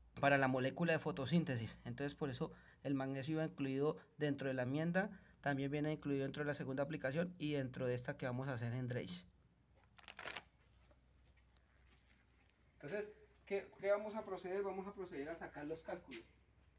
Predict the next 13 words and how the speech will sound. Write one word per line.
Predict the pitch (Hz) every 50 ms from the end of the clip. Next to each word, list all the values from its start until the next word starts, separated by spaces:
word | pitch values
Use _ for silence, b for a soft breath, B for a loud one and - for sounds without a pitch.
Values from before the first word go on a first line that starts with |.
| _ - -
Ya | - 151 175
los | 180 180
cálculos | - 190 180 180 - 185 185 180 180
están | 165 - - 156 160 175
hechos, | 175 156 - - - - - - - - - - -
nosotros | - - - 156 160
ya | 165 160
tenemos | 160 165 160 156 165 160 156 165
una, | 156 156 156 156 156 151 - - - - - - - -
una | 143 156 156 151
tabla | - 160 156 156 160 160
de | 147 135
Excel | - - - 151 143 156 208